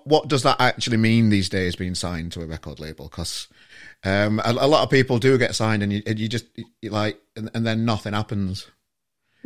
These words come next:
Speaker 1: Uh, so I'm, I'm cynical about record deals these days 'cause people can do it without 'em. Um, so I'm,
Speaker 2: Yeah,
Speaker 1: I'm just
Speaker 2: definitely.
Speaker 1: wondering what your experience is.
Speaker 2: Uh,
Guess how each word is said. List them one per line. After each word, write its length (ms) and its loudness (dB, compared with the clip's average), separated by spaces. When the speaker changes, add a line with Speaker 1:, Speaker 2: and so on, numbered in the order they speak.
Speaker 1:
Uh, 240 2
so 160 6
I'm, 200 4
I'm 140 4
cynical 400 2
about 340 2
record 380 2
deals 240 0
these 200 -2
days 260 -4
'cause 100 -8
people 240 -2
can 160 -2
do 80 -2
it 120 0
without 320 0
'em. 260 -8
Um, 640 0
so 140 -2
I'm, 60 6
Speaker 2:
Yeah, 60 4
Speaker 1:
I'm 80 2
just 180 2
Speaker 2:
definitely. 60 2
Speaker 1:
wondering 260 6
what 120 2
your 160 6
experience 400 -2
is. 160 -10
Speaker 2:
Uh, 220 8